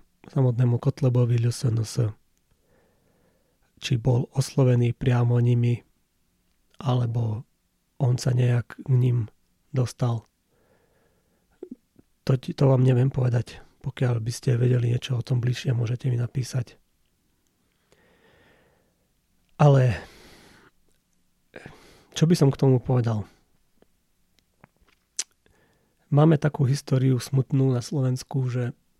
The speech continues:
kňazi a klérus, rôzni, e,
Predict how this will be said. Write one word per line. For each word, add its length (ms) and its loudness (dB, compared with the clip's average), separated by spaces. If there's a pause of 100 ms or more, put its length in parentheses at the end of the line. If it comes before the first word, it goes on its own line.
(1800)
kňazi 480 0
a 320 -2
klérus, 640 -2 (640)
rôzni, 460 -2
e, 20 -20